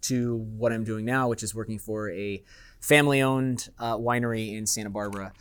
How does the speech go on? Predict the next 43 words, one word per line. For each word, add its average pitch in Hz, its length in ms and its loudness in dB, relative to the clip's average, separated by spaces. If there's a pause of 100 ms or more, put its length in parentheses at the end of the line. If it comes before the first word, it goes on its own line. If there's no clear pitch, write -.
(140)
I - 40 -6
don't 131 100 2
know 127 40 2
how 127 80 4
many 127 180 4
of 120 100 0
you 123 80 2
have 104 80 -8
heard 120 180 0
of 110 140 -2
the 117 60 -6
vineyard 113 300 -4
Biennacido, 139 640 2
which 113 220 -8
is 98 220 -8
one 98 100 -10
of 95 80 -8
the 95 60 -10
most - 160 -2
famous 185 260 4
vineyards 143 320 2
in 120 160 -2
California. 139 640 -2 (420)
I 113 240 0 (100)
am 104 140 -8
paid 156 200 0
to 143 60 0
say 147 160 6
that, 156 220 6
but 120 80 0
also 120 300 2
believe 143 320 2
it. 208 160 0 (280)
Um, 123 440 6 (480)
it 143 160 6
is 143 440 6
one 156 220 6
of 143 140 4
the 139 140 8
sort 135 260 6
of 107 160 0
bellwethers 127 600 8
of 110 260 0